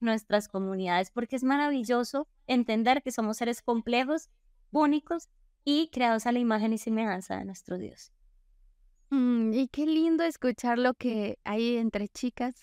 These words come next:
Speaker 2: <laughs> Tenemos esa habilidad, ¿no? De aconsejarnos, de dar tips, sea a los más pequeños o a los más grandes.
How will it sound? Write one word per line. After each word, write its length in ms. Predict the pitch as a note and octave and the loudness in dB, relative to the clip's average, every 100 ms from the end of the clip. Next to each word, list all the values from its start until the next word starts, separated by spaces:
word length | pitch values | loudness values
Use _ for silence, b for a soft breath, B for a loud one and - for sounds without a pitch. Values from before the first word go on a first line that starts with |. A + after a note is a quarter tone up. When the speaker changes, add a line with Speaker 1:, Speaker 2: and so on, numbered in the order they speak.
| - | -6
Speaker 2:
<laughs> 460 | F4 A3+ A3+ A3 | -2 0 0 0
Tenemos 420 | A3+ C4+ D4 D4 C4+ | 2 4 4 2 0
esa 220 | C#4+ D#4+ | 0 0
habilidad, 520 | C4+ B3 A3+ G#3+ A3 | 2 2 2 2 0
¿no? 180 | A3+ A3+ | 0 -2
De 140 | A3 - | -4 -4
aconsejarnos, 960 | G#3 G#3+ G#3 A3 G3+ A3 G#3+ A3 A3 | -6 -4 -4 -6 -2 -2 0 0 -2
de 160 | G#3 G3 | -2 -2
dar 200 | G3+ G3+ | -4 -4
tips, 340 | A3 A3 - _ _ - | -4 -4 -6 _ _ -2
sea 180 | A#3 | 0
a 40 | G#3+ | 2
los 160 | G#3 | 0
más 180 | G#3 G3+ | -2 -4
pequeños 640 | - G3 G#3 G#3 G3+ G3+ G3+ | -6 -4 -2 -2 -2 -4 -4
o 40 | |
a 40 | |
los 160 | G3+ G3 | -4 -2
más 180 | G3+ G3+ | -4 -2
grandes. 340 | G3+ G#3 A3 | 0 -2 -4